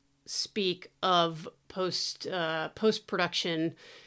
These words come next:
interference. It's kinda like that thing, uh, i-, isn't there, like, a Patton Oswalt bit where he talks about, like, doing that kind of A D R for movies?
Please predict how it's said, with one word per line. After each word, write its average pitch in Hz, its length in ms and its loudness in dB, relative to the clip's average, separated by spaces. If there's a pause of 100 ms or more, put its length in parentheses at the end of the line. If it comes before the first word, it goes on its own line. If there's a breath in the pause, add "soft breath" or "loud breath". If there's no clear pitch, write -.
(200 loud breath)
interference. 180 920 4
It's 202 160 -2
kinda 415 240 8
like 453 160 10
that 254 200 2
thing, 254 460 6
uh, 190 220 4
i-, - 40 -10
isn't - 260 -2
there, 554 420 6
like, 415 80 4
a 254 40 -2
Patton 240 300 6
Oswalt 208 460 4
bit 214 240 6
where 202 80 4
he 185 60 4
talks 202 260 0
about, 208 140 2
like, 156 200 0
doing 185 600 4
that 202 180 -2
kind 185 220 -2
of 165 100 -6
A 175 140 4
D 170 160 2
R 170 160 4
for 165 160 -8
movies? 170 720 -2